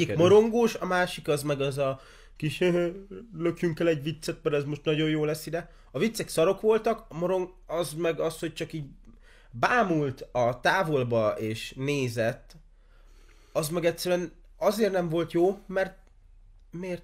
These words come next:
Speaker 2: csinálta ezt? Csak állt és nézett. És
Speaker 1: Egyébként szerintem bevételileg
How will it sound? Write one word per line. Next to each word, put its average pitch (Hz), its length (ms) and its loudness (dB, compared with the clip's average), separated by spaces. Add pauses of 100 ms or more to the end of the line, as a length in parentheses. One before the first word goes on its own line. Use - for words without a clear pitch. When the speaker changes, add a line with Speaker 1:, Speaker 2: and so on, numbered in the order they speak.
(140)
Speaker 2:
csinálta 165 420 -8
ezt? 160 280 -8
Csak 127 120 -12 (160)
állt 196 280 -2
és 170 140 -6
nézett. 113 580 -4
És 113 120 -12
Speaker 1:
Egyébként 151 500 -2
szerintem 165 500 -2
bevételileg 170 340 4